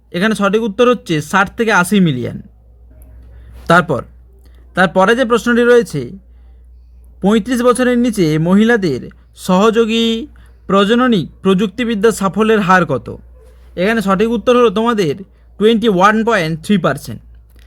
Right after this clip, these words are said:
তারপর পরের দাগের প্রশ্নটি, পাঁচের দাগের, প্রাজননিক স্বাস্থ্যের অন্তর্গত বিষয় কোনটি?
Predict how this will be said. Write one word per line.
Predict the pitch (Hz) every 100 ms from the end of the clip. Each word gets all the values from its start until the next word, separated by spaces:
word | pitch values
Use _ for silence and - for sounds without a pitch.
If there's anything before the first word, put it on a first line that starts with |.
| - _
তারপর | 185 196 233 143 - _ _ _ - _
পরের | 180 208 226
দাগের | 247 240
প্রশ্নটি, | 226 190 202 151
পাঁচের | 139 185 233
দাগের, | 202 165 - - _ _ _ _ -
প্রাজননিক | 175 190 226 254 247 185 180 - _ _
স্বাস্থ্যের | - 202 202 202 240 196
অন্তর্গত | - 180 185 226 220 220
বিষয় | 226 190 226
কোনটি? | 208 175 151 151